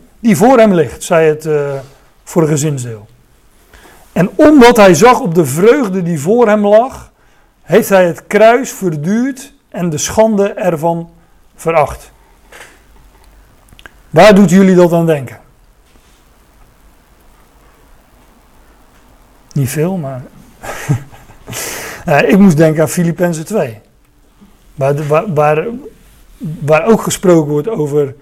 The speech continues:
zijn vernedering, zijn ontlediging, het kruis. Want, ja, ik heb het vorige, volgende zinsdeel nog niet gelezen, maar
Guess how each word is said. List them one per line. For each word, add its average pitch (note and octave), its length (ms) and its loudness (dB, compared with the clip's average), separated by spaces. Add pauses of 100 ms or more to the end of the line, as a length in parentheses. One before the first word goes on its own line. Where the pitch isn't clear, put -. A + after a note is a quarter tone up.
(160)
zijn C#3+ 240 -12
vernedering, E3+ 680 -2
zijn D3+ 220 -10
ontlediging, E3+ 760 -2
het C#3+ 200 -14
kruis. F#3+ 680 -2 (1200)
Want, F3 380 2 (1000)
ja, D3+ 280 2
ik G#3 160 -4
heb G3 120 0
het - 80 -12
vorige, F#3+ 340 2
volgende A#3 380 2
zinsdeel F3+ 380 0
nog F3+ 180 -4
niet F3+ 120 -8
gelezen, F#3 460 -2
maar F#3 280 -8